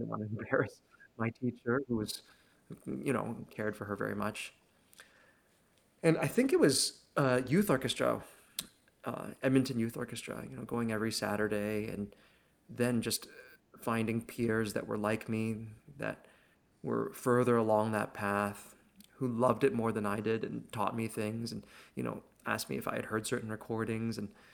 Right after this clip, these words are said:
being introduced to the orchestral repertoire. Um, it was twelfth grade where I realized, you know, I was in, uh, high school, and we had to talk about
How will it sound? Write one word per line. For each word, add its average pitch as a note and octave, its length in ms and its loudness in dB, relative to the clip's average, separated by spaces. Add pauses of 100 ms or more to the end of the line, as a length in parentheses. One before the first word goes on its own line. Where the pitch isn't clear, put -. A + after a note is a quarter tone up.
(200)
being B2 140 0
introduced A#2+ 340 -2
to A#2 60 -4
the A2+ 100 -6
orchestral A2 480 -4
repertoire. G#2 720 -2 (1600)
Um, A2 460 0 (540)
it D3+ 80 6
was C3+ 340 4 (240)
twelfth C3 360 4
grade B2 320 2
where G#2 140 -2
I G#2 60 0
realized, G#2 720 -4
you A2+ 80 -6
know, G2+ 60 -4
I G#2 40 -4
was G#2 120 -6
in, G2+ 160 -4 (800)
uh, G#2+ 280 -8
high A2+ 160 -2
school, G#2+ 760 2
and G#2 260 -4
we A2+ 120 -4
had G#2+ 160 -8
to - 40 -10
talk G#2 400 -6
about G2+ 400 -4